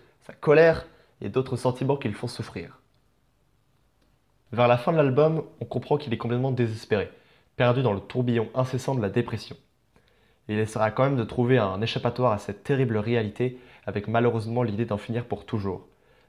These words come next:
Il en parle dans le morceau Angel in Heaven, Sign My Name. Enfin, c'est sur le dernier morceau de l'album, et le plus long, Tired of Living and Scared of Dying, que le personnage trouve une conclusion à cette histoire.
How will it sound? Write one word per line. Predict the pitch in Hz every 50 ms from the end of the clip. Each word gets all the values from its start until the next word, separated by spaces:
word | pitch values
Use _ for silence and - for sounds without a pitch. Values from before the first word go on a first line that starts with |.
| -
Il | - 101
en | 107 107
parle | - 131 131 135 131
dans | 117 104
le | 101
morceau | 101 104 104 - - 123 123 110 -
Angel | 113 113 107 117 120 110
in | 101 98
Heaven, | 107 110 104 113 120 120 120 117
Sign | - - - 117 113 107
My | 104 98 98
Name. | 95 90 85 - - _ _ _ _ _ _ _ _ _ _ _ _ _ _ _ _ _ _ -
Enfin, | - 120 - - 160 165 170 165
c'est | - -
sur | 127 - 123
le | 117 117 117 113 110
dernier | 107 104 127 131 135 139
morceau | 135 135 131 - 143
de | 123
l'album, | 120 113 113 107 120 127 135 139 139 - - _ _ _ _ _ -
et | -
le | 98 98
plus | - - 139
long, | 131 131 131 131 - - - _ _ _ _ _ -
Tired | - 127 131 131 120 110
of | 101 95
Living | 117 120 117 110 127 123 107 95
and | 90
Scared | - - - 131 127 - 151
of | 139 92
Dying, | 98 117 113 110 117 127 127 123 - - _ _ - - _
que | - -
le | 110
personnage | 107 - 120 117 - - 127 135 135 131
trouve | - - 123 120
une | 117 110
conclusion | - 123 120 - 131 123 120 120
à | 113
cette | - 113 107 -
histoire. | 104 - - - - - -